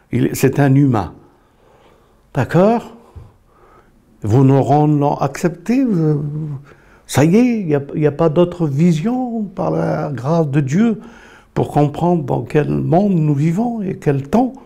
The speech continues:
Non, ils disent, c'est un hadith sûr. Il y en a qu'un, hein, qui raconte de, cette histoire de, de malades mentaux, qui n'a rien à voir avec notre bien-aimé prophète.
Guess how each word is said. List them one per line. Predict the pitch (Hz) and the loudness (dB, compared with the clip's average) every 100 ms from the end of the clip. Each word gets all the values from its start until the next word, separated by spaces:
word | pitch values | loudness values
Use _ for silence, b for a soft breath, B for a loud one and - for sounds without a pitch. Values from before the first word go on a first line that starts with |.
| B B B B B B B B | B B B B B B B B
Non, | 160 202 214 | 0 2 2
ils | 170 139 | 0 0
disent, | 160 160 - | -2 -4 -10
c'est | 139 123 139 | -16 -6 -2
un | 135 - | -2 -4
hadith | 151 165 165 | -2 -2 -2
sûr. | - 143 143 143 - B B B B - | -4 -2 -2 -4 -12 B B B B -2
Il | 139 | 2
y | |
en | 143 | 4
a | 190 | 2
qu'un, | 190 208 | 2 0
hein, | 139 151 160 - | 2 0 -2 -4
qui | 147 | -2
raconte | 135 135 143 127 | -2 0 -2 0
de, | 139 131 127 131 B B B B - | 2 2 2 -2 B B B B -4
cette | - 143 | -2 2
histoire | 135 - 139 123 113 | 0 0 0 0 0
de, | 117 113 113 107 104 | 0 0 0 -2 -6
de | 113 120 | -2 0
malades | 123 120 117 | 2 0 0
mentaux, | 120 113 107 107 92 B B B B B B B - | 0 -2 -2 -4 -6 B B B B B B B -14
qui | - | 2
n'a | 123 110 | 4 4
rien | 104 131 127 | 2 2 2
à | |
voir | 117 120 | 0 0
avec | 117 110 - | 0 -4 -4
notre | 113 110 - | -8 -6 -10
bien-aimé | 104 113 110 113 107 | -2 0 0 -2 -4
prophète. | - 110 - - - | -4 -6 -4 -6 -10